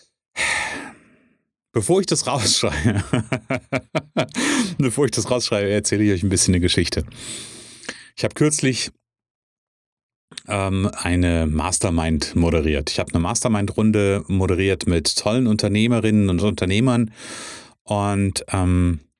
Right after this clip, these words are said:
da war dann so eine Unternehmerin, ne, ne wunderbare, also wirklich eine grandiose Unternehmerin. Also jemand, die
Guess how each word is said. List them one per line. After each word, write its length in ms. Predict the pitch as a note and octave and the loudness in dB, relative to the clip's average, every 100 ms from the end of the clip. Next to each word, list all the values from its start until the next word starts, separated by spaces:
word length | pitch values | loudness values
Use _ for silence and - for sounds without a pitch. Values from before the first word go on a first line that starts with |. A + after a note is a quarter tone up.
| _ | _
da 120 | - | -6
war 100 | F#2 | 0
dann 120 | D3 C3 | 0 0
so 100 | C3+ | -2
eine 240 | C3 C#3+ | 0 0
Unternehmerin, 840 | B2+ A2 A2 D3+ D3+ E3+ G#3 - _ _ _ _ _ _ _ _ _ _ _ _ _ _ _ _ _ _ | 2 2 2 2 2 2 2 0 _ _ _ _ _ _ _ _ _ _ _ _ _ _ _ _ _ _
ne, 200 | - A2 A2 | 0 0 2
ne 180 | B2+ A#2 | 0 2
wunderbare, 760 | F#3+ A3 C#3+ A#2 D3 D3 - | 4 4 2 -2 -2 -2 -2
also 240 | A2+ C3 A2 | 2 2 0
wirklich 500 | A2 E3 - C3+ - | 2 2 2 -2 2
eine 100 | A2+ | 0
grandiose 1120 | - F#2+ G2+ F#2 - C3 D#3+ D#3+ D#3 D3 C#3 - _ _ _ | 0 0 2 0 0 2 4 2 2 2 0 -6 _ _ _
Unternehmerin. 760 | A#2 G#2+ G2+ F#2+ E2 D2+ F2+ - _ - | 0 2 4 4 2 -2 -8 -16 _ -6
Also 320 | G2+ F#2 G2 | -2 0 0
jemand, 560 | F#2+ B2 A#2 A2 - | 0 2 2 0 0
die 380 | A#2+ A2 A2 G#2+ | 2 4 4 2